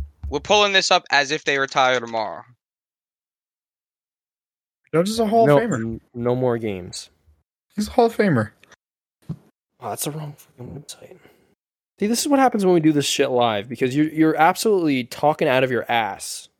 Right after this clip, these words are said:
Speaker 2: I'm not talking out of my ass. I'm, I bet people would agree with me.
Speaker 3: It's crazy that they would agree with you, 'cause they're, they're a special per-, kind of person.
Speaker 2: So, all right.
Speaker 3: Arenado
Speaker 2: Um,
Speaker 3: is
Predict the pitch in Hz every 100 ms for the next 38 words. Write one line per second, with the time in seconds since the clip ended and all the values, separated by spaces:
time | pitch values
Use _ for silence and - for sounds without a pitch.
0 | - 156 170 269 - 147 131 120 113 113
1 | 110 113 - 147 202 185 - - - -
2 | - - 202 247 294 285 311 254 220 190
3 | 180 151 135 160 165 110 - 98 107 _
4 | _ _ _ _ _ _ _ _ _ _
5 | _ _ _ _ _ _ _ _ _ _
6 | _ 123 - - 135 123 120 110 104 95
7 | 104 95 98 98 98 - 104 107 104 113
8 | 127 117 107 92 - _ - - - -
9 | 117 117 - 131 - 139 - - - 135
10 | 127 139 104 - - _ _ _ _ _
11 | _ _ _ _ _ _ - 185 185 -
12 | - 147 117 - _ _ _ _ 156 170
13 | 175 170 147 147 143 139 _ 135